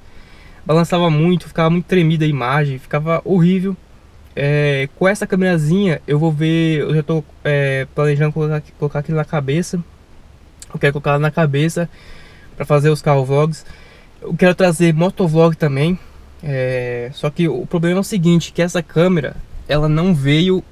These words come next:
com o adaptador de microfone. Ela precisa do adaptador original pra poder funcionar, o microfone pra colocar na, no capacete. E ela não veio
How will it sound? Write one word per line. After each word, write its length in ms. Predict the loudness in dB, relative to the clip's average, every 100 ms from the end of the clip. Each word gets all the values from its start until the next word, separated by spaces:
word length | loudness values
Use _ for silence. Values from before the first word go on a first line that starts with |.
| -20 -4
com 500 | 0 2 2 0 -4
o 140 | -2 0
adaptador 720 | 0 -2 -2 -2 0 2 0
de 140 | 0 -2
microfone. 720 | 0 -2 -2 -2 -2 -2 -8 -18 -20 -20 -20 -20 -20 -16 -4
Ela 160 | -2
precisa 400 | -2 -4 -2 -2
do 40 | -2
adaptador 520 | -2 -6 -4 -4 -4 -2
original 760 | 0 0 -2 0 2 2 0
pra 120 | -4
poder 240 | -6 -2 -2
funcionar, 640 | -2 -4 -2 -2 -2 -4 -10 -20 -20 -8
o 40 |
microfone 440 | -6 -4 -4 -2 -4
pra 100 | -4
colocar 260 | -6 -6
na, 260 | -6 -8 -8
no 120 | -8
capacete. 640 | -8 -6 -6 -2 -4 -4 -18 -20 -20 -20 -20 -20 -20 -20 -20 -20 -16 -4
E 500 | 0 2 0 0 0
ela 120 | 2
não 200 | 2 2
veio 340 | 2 0 0